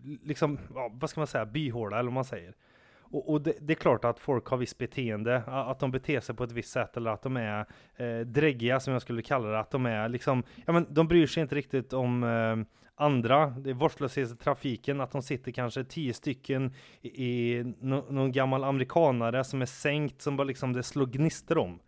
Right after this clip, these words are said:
Alltså, det, det var så igår när vi körde förbi, men jag tänkte så här, stackars människor. Här sitter de i en sliten jävla bil. De är, de är berusade och sitter och röker och tänker så här,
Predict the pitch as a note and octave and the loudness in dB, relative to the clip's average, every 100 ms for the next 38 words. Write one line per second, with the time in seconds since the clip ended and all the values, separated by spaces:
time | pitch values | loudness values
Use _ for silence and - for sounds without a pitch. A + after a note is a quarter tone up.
0 | _ _ - - - C#3 D#3+ C#3+ C#3+ C#3+ | _ _ -20 -20 -4 2 2 2 -2 0
1 | C#3+ D3+ C#3 - B2 C3 D#3 A#2 A2+ C3+ | 2 4 4 4 0 4 2 2 -2 -2
2 | A#2+ - C3 D3 B2 C3 C3 F#3 - - | -2 -4 -4 -4 -4 -4 -4 -6 -6 -10
3 | - - - A#3 - D3+ C3+ G2+ - F3 | -4 -4 -4 -6 -4 -2 -2 -2 -2 -2
4 | - _ _ - F3 - D3+ - C#3+ D3+ | -4 _ _ -4 -2 -2 -4 -2 0 0
5 | C3 C3 C3 - - - - - F3+ F#3 | 0 -2 -4 -12 -20 -20 -8 0 2 2
6 | - - - C#3+ C#3 B2+ A#2+ A2+ A#2 B2+ | -2 -6 -4 0 2 2 0 0 -2 0
7 | C#3 - - - - - D3 D3 C3 C#3+ | -2 -6 -20 -20 -16 -4 2 2 2 2
8 | D3 D3 C3+ C3+ B2+ D#3 D#3+ F3+ D3+ - | 2 4 2 0 4 4 6 4 2 2
9 | C3+ D3+ D3+ - D3 - C#3+ B2+ A#2+ - | 2 4 0 0 -4 0 2 4 2 2
10 | C3+ C3+ C3 G#2+ C3+ A2 | -2 0 -2 -2 0 0